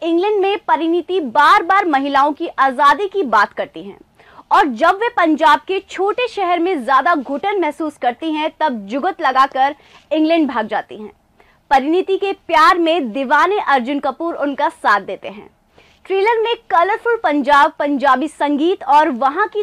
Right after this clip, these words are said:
तमाम परंपराएं नजर आ रही हैं। अर्जुन और परिणीति दूसरी बार किसी फिल्म में साथ नजर आएंगे। दोनों ने अपने करियर की शुरुआत एक ही फिल्म के साथ की थी। दोनों की जोड़ी को बहुत ज्यादा पसंद किया गया था।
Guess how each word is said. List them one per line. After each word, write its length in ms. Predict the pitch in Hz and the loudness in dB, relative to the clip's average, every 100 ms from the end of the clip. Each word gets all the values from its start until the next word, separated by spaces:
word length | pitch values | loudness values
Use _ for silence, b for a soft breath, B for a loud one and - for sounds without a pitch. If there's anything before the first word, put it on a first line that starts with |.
| - | -4
तमाम 380 | 320 302 330 403 | -2 2 2 2
परंपराएं 600 | 320 269 269 269 262 294 | 0 0 0 2 4 2
नजर 380 | 302 220 220 208 | 0 0 -2 -2
आ 100 | 160 | -2
रही 180 | 120 208 | -6 -12
हैं। 140 | - _ _ b b b - | -20 _ _ b b b 2
अर्जुन 360 | 285 240 359 | 2 4 2
और 120 | 349 330 | 2 2
परिणीति 640 | 415 339 359 381 349 359 | 0 2 2 0 0 -2
दूसरी 500 | 220 320 381 453 427 | -2 -2 -2 -2 0
बार 220 | 330 339 | 2 2
किसी 300 | 339 339 349 | 0 -8 -8
फिल्म 340 | - 349 370 | -6 -4 0
में 220 | 311 311 370 | 0 0 -2
साथ 380 | - 285 254 285 | -2 2 2 2
नजर 280 | 240 202 196 | -4 -4 -4
आएंगे। 340 | 147 131 98 - _ b b b | -4 -6 -16 -18 _ b b b
दोनों 380 | 214 320 392 508 | -4 0 2 2
ने 140 | 523 | 0
अपने 220 | 403 359 392 | -2 -2 0
करियर 360 | 302 277 302 | 2 2 -2
की 120 | 330 | -4
शुरुआत 560 | - 311 262 262 262 302 _ 302 | -8 -6 -2 4 4 4 _ -6
एक 260 | 349 330 | -4 0
ही 80 | 453 | -2
फिल्म 280 | 453 285 285 | 0 -2 -2
के 160 | 311 349 | -6 -4
साथ 240 | 233 214 | -2 -2
की 240 | - 196 | -4 -14
थी। 240 | 175 185 - _ _ b b | -16 -18 -20 _ _ b b
दोनों 300 | 220 285 302 | 0 2 2
की 140 | 302 254 | -2 -4
जोड़ी 340 | 240 302 381 | -2 -2 -2
को 260 | - 359 - | -2 -4 -6
बहुत 360 | 226 294 339 415 | -6 -2 0 0
ज्यादा 240 | 359 339 | 0 0
पसंद 460 | 403 - 262 277 262 | -2 -4 -6 -6 -6
किया 200 | 220 175 | -6 -6
गया 180 | 165 107 | -6 -8
था। 220 | - | -12